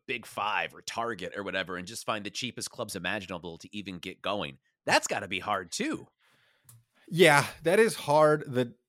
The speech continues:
Speaker 2: the advantage there is, is twofold. Number one, you're, you're typically not getting fit for your starter set of clubs, right? You're, you're just kind of finding what fits your budget,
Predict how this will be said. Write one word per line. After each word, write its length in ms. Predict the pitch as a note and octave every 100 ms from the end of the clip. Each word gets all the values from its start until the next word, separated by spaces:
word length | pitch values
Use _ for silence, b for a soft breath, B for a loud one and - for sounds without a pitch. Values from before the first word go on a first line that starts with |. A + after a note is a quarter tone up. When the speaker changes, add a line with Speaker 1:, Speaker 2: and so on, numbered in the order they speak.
| _ _
Speaker 2:
the 380 | A#2 A2+ C3+ C#3+
advantage 520 | B2+ A2 D3 F#3+ D3+
there 240 | C3 B2+ A#2
is, 380 | A2 A2 G2 -
is 360 | A2 G#2 F#2 -
twofold. 500 | - G#2 - - -
Number 160 | G2
one, 520 | G#2 C3 D3 D#3 D#3 - _ _ _
you're, 220 | A2 A#2
you're 200 | A#2+ G#2+ - _ -
typically 320 | - - D3
not 260 | B2 A#2 -
getting 200 | G#2 G2+
fit 340 | - G2+ -
for 120 | G2+
your 120 | F#2
starter 280 | F2 E2+ D#2+
set 180 | D#2+ -
of 100 | -
clubs, 320 | - - - -
right? 240 | F2+ F2
You're, 180 | - G2+
you're 160 | G#2 G2
just 240 | C3+ B2
kind 200 | - B2+
of 80 | A2+
finding 380 | - B2 B2 A#2
what 200 | A2 F#2
fits 220 | A2+ -
your 100 | A2+
budget, 480 | F2 G2+ F#2+ G#2 G#2